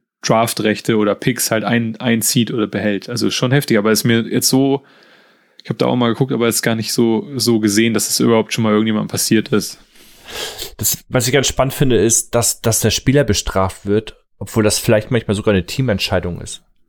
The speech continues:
Speaker 1: Mhm.
Speaker 2: wenn man was Falsches informier-, äh, Falsches preis, äh, gibt. Und das bedeutet ja im Umkehrschluss, dass der Spieler wahrscheinlich Geld verliert. Wenn man überlegt, dass sie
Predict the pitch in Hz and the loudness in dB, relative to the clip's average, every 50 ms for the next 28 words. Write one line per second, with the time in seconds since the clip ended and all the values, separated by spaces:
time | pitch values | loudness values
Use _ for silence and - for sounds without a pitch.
0 | _ _ - 127 113 135 151 110 104 101 95 98 92 - - - 120 107 - 110 | _ _ 2 4 6 6 6 6 4 4 2 2 0 -2 0 0 0 2 2 0
1 | 98 - - - - _ _ _ - 107 104 - 101 95 92 92 90 - - 95 | -2 -2 -6 -10 -14 _ _ _ -2 -2 0 0 0 0 0 -2 -4 -4 -4 -4
2 | 95 92 92 - - - - - 104 95 - 92 - - - - - 98 90 90 | -4 -4 -6 -10 -14 -8 -2 -2 -2 0 -2 -4 -6 -8 -12 -4 0 0 2 2
3 | 87 - - - - 87 87 87 - - 92 - - - _ _ - - - - | 0 -2 -4 -6 -6 -6 -6 -6 -6 -8 -10 -10 -14 -20 _ _ -20 -20 -20 -20
4 | - - 104 101 - - 101 95 104 110 123 120 110 - 110 104 101 85 - - | -6 -2 -2 0 2 2 2 4 4 4 2 2 0 2 2 2 2 2 -2 -4
5 | 101 - 113 - - 120 107 - - 113 110 104 - - - _ _ _ _ _ | -6 -6 -6 -2 0 0 0 0 0 0 0 0 -2 -4 -8 _ _ _ _ _
6 | _ _ _ _ _ _ - 110 101 - 107 92 - - - 101 104 98 101 101 | _ _ _ _ _ _ 0 0 2 2 0 -2 0 0 2 2 2 2 2 0
7 | - - 110 104 107 104 95 - - _ _ _ _ _ _ _ - _ _ - | 0 0 0 0 0 -2 -4 -6 -14 _ _ _ _ _ _ _ -20 _ _ -2
8 | - 123 123 - - 98 87 90 85 - - - _ _ _ _ _ _ _ _ | 0 0 0 0 -2 0 0 0 0 -2 -6 -12 _ _ _ _ _ _ _ _
9 | _ _ _ _ _ _ _ _ _ _ _ _ _ _ _ _ _ _ - - | _ _ _ _ _ _ _ _ _ _ _ _ _ _ _ _ _ _ -20 -20
10 | - - - - 90 90 90 85 85 85 - - 95 - - - 95 85 | -18 -8 -2 0 2 2 2 2 2 0 0 -2 -4 -4 -2 -2 -4 -4